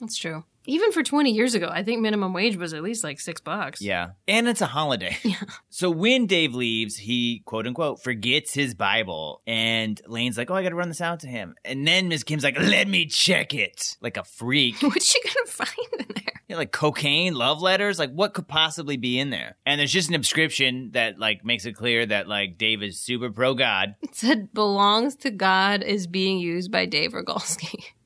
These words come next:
Speaker 1: Very fun.
Speaker 2: Dave's waiting outside, and he says he doesn't mind the charade.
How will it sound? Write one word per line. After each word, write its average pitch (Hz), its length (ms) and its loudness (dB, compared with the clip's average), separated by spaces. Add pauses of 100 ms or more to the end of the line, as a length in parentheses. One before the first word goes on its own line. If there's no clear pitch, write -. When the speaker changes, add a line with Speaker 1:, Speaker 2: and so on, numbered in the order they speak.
Speaker 1:
Very 208 160 2
fun. - 220 -10 (180)
Speaker 2:
Dave's 151 300 0
waiting 135 320 2
outside, 113 720 2
and 104 640 0
he 160 220 -4
says 151 240 2
he 143 80 -2
doesn't 139 220 0
mind 110 240 0
the 107 40 -4
charade. 87 460 -2